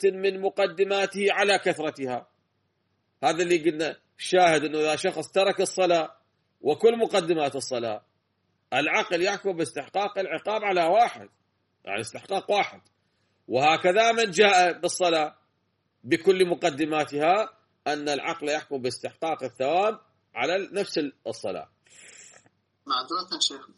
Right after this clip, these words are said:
Speaker 1: نعم.
Speaker 2: يعني بما أنه هنا إحنا عندنا نصوص روائية مثلًا انطقنا ال-، الأجر والثواب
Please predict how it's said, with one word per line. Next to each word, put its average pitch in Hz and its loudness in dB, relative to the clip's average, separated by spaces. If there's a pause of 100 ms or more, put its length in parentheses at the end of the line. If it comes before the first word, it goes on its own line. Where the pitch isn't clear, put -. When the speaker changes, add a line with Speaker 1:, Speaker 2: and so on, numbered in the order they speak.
(140)
Speaker 1:
نعم. 104 -4 (1800)
Speaker 2:
يعني - -6
بما 403 -6
أنه 320 -10
هنا 311 -8
إحنا 302 -16
عندنا 294 -16
نصوص - -12
روائية 139 -6
مثلًا - -20
انطقنا - -8 (500)
ال-، - -10
الأجر 151 -10
والثواب 151 -2